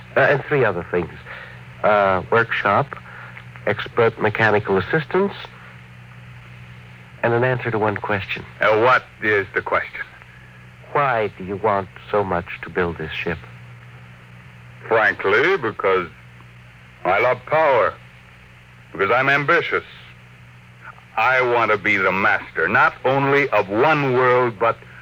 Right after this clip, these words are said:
Speaker 2: of worlds.
Speaker 1: That's an honest answer. And, uh, that's as far as your thinking goes.
Speaker 2: Well, what else is there?
Speaker 1: But there's my answer. I want to leave this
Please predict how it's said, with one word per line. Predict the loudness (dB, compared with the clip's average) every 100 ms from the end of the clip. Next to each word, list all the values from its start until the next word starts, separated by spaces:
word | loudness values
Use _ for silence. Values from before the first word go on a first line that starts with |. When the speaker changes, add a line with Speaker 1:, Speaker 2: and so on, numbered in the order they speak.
| -20 -18 -12
Speaker 2:
of | -12 -2
worlds. | 2 2 2 0 -8 -14 -16 -16 -18 -20 -20 -20 -20 -8
Speaker 1:
That's | -4 -4 -2
an | -2
honest | 0 -2 -8 -12
answer. | -8 -8 -10 -6 -6 -6 -18 -20 -20 -20 -20 -6
And, | 0 0 0 0
uh, | 2 2 -2 -8 -18 -18 -8
that's | -2 0 -2
as | -8
far | -2 0 0
as | -2 -4
your | -6
thinking | -4 -4 -4
goes. | -2 -2 -4 -8 -14 -18 -14 -2
Speaker 2:
Well, | 0 2
what | 4 4
else | 4 2 2
is | 2 2
there? | 2 2 2 -4 -20 -20 -20 -20 -20 -20 -20 -20 -20 -20 -20 -20 -20 -20 -20 -20 -12 -6
Speaker 1:
But |
there's | -4 0
my | 0 0
answer. | 0 -4 -8 -16 -18 -20 -20 -20 -20 -20 -20 -20 -20 -20 -20 -20 -20 -20 -20 -20 -4
I | 0 0
want | 0 -2
to | -2
leave | -2 -2 -2
this | -2